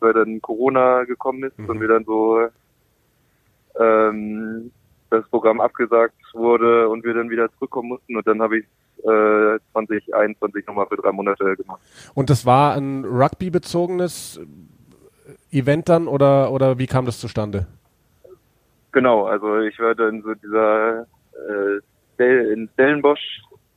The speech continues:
Speaker 1: in einer Akademie und konnte mich da, hab da, konnte mich da Vollzeit auf Rugby konzentrieren und da, äh,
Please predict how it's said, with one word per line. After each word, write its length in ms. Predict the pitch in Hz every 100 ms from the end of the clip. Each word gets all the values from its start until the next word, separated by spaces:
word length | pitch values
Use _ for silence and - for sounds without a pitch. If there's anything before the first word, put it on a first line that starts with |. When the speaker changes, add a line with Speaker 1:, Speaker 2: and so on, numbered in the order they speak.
| _ _ _ _ _ _ 113
Speaker 1:
in 260 | 120 - -
einer 160 | -
Akademie 540 | 120 135 123 127 143 139
und 180 | 123
konnte 240 | - 123 117
mich 160 | 120
da, 640 | 120 113 113 113 113 120 123 117
hab 160 | 104
da, 320 | 120 107 110 110 _ _ -
konnte 220 | 123 113
mich 120 | 110 -
da 120 | 110
Vollzeit 540 | 120 110 117 110 104 _ _ _ _ _ _ _ _
auf 220 | - 113 117
Rugby 560 | 113 - 107 107 107 110 - - - _ -
konzentrieren 360 | 123 113 113 - - _ -
und 100 | 104
da, 420 | 107 104 107 113 - _ _ _ - _ _ _ _ _
äh, 440 | 110 107 104 104